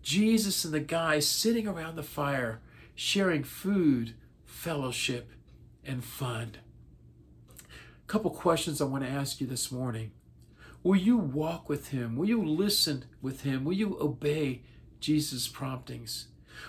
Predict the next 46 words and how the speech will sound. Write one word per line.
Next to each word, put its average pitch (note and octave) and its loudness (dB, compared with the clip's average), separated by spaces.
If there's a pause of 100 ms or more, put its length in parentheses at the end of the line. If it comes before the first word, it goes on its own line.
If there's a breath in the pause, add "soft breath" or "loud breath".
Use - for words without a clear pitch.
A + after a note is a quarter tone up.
Will A3 8
you G#3+ 10
cast A3 2
your G3+ 2
net F#3+ 4
one F#3+ 0
more G3+ 0
time C3+ -2 (520 loud breath)
when A3 4
he A3 4
tells C#3+ 2
you B2+ 2 (360)
and C#3+ 0
where C#3 4
he C3 0
tells A#2+ -2
you? A#2+ -10 (640 loud breath)
Will G#3 4
you G#3 6
take A#3 0
the G#3 0
time G3+ 0
to E3 0
sit A3+ 2
around G3+ 0
the E3+ -4
fire F3 -6
with D#3+ -6
him A#2+ -8 (760)
and B2+ -6
to B2+ -4
fellowship B2 -4 (280)
with C3+ -6
him? A2 -10 (1040 loud breath)
I D3 4
thank G3 2
you D3+ 4
again C#3+ 0
for B2+ -6
allowing C3+ -2
me C3+ -2
to B2+ -2
be C3 2
with B2+ 0
you B2 -4
today. A2+ -2